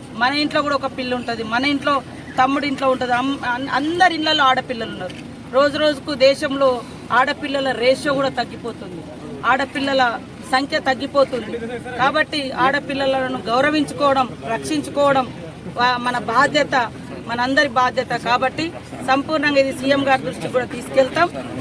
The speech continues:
మాట్లాడతాం. ఆ కుటుంబానికి అన్ని రకాలుగా అండదండగా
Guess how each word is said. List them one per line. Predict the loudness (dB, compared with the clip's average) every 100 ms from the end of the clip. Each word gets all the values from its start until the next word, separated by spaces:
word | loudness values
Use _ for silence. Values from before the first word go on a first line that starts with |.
| -2
మాట్లాడతాం. | 2 2 2 0 2 -2 0
ఆ | -2
కుటుంబానికి | -2 -2 0 2 0 -4 -8 -8 -14 -8 -2
అన్ని | 0 2
రకాలుగా | 2 4 2 4 2 0 -2
అండదండగా | -6 -2 0 0 2 2 2